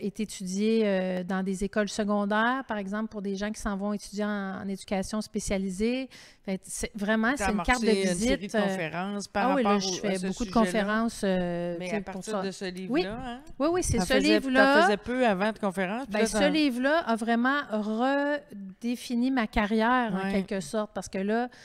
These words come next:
Speaker 1: je devenais une autrice, euh, je devenais une conférencière, je devenais quelqu'un qui portait un, une cause aussi, puis, euh,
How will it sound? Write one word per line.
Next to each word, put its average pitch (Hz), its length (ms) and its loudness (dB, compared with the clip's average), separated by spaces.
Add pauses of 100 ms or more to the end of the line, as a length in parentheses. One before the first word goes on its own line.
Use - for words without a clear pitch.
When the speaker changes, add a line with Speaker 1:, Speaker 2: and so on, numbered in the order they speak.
(340)
Speaker 1:
je 185 200 -8
devenais 208 360 4
une 240 120 4
autrice, 262 800 2
euh, 196 400 0
je 196 80 -6
devenais 214 240 0
une 220 80 0
conférencière, 220 1160 -2
je 208 160 -6
devenais 196 440 -2
quelqu'un 226 440 -4
qui 220 480 -4 (440)
portait 240 480 0
un, 196 560 -2
une 202 220 -4
cause 277 560 -2
aussi, 294 500 -8
puis, 214 340 -6
euh, 180 300 -6